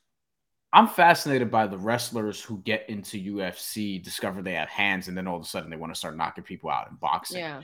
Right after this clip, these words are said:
Speaker 1: Where I feel like they should use their wrestling more so. Like, Tyron Woodley fell into this trap, and then he kept getting knocked out, kept getting knocked out, kept getting knocked out. And this tends to happen with Du-, Colby Covington is another one where,
Speaker 2: Yeah.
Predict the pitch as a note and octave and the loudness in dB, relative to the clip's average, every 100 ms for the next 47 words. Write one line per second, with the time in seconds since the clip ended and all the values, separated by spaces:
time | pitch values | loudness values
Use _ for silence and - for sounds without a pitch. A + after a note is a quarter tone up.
0 | - - A#2 B2+ C3 E3 D3 C#3 C#3 C#3 | -18 -6 4 6 6 6 6 8 4 4
1 | A#2 B2 B2+ A2 A2 G2 A2 A2 A2+ G#2 | -2 0 0 2 0 0 0 0 -2 -4
2 | G2 F2+ D#2+ _ - F#2 G#2 A#2 A2 - | -4 -6 -10 _ -8 -2 2 4 2 0
3 | G2 D2+ B1+ F#2 G#2+ - _ - D#3+ E3 | -6 -6 -8 -6 -6 -8 _ 4 6 6
4 | D3 C3+ C3+ A#2 - G#2+ G2 - F2 - | 4 4 2 0 0 -2 -2 -8 -12 -10
5 | - G#2+ G2 - _ _ _ - A2 B2 | 0 4 4 0 _ _ _ -8 0 0
6 | A#2 A#2 G2 G#2 G2 F2+ - F#2 C#2+ - | 0 -4 -2 -4 0 -2 2 0 0 -6
7 | A#2 A2 A2 G2 E2+ E2+ E2 - A2+ G#2+ | -8 -4 -4 -2 -4 -2 -6 -4 -6 -4
8 | G#2 F#2+ D2+ - - - _ _ _ _ | -6 -4 -8 -8 -12 -12 _ _ _ _
9 | _ D3 D3 D3 C#3+ C3+ - _ - D3 | _ 4 6 6 4 0 -6 _ -4 0
10 | D3+ - - F#3 F#3 - C3 - G#3+ A3+ | 0 -4 -4 0 0 0 -2 2 0 2
11 | D3 A#2+ A2+ - A#2 - C#3+ C3+ B2+ B2+ | 0 0 -2 -4 -10 -2 0 0 0 0
12 | A2+ G#2 G#2 F#2 E2+ F#2 A2 G#2 F#2 D#2 | 0 -6 -6 -8 -8 -4 -2 -2 -6 -8
13 | D2+ E2+ F2+ F#3 E3+ D#3+ | -10 -8 -4 0 0 -2